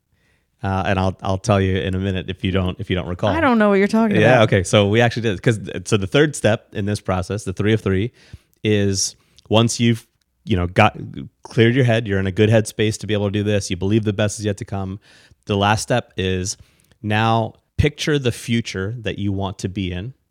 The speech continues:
Speaker 1: right? Imagine your utopia or your end state or whatever. You,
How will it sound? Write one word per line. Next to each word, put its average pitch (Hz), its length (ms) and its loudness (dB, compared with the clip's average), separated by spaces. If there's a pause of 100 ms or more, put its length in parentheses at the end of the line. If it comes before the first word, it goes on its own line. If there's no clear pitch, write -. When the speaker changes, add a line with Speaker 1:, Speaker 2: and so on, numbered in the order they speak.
(200)
Speaker 1:
right? 95 240 -6
Imagine 107 500 0
your 107 440 0
utopia 104 720 -4
or 98 220 -2
your 92 200 -2
end 98 200 -6
state 104 320 -6
or 95 80 -4
whatever. 101 300 -2
You, 101 100 -6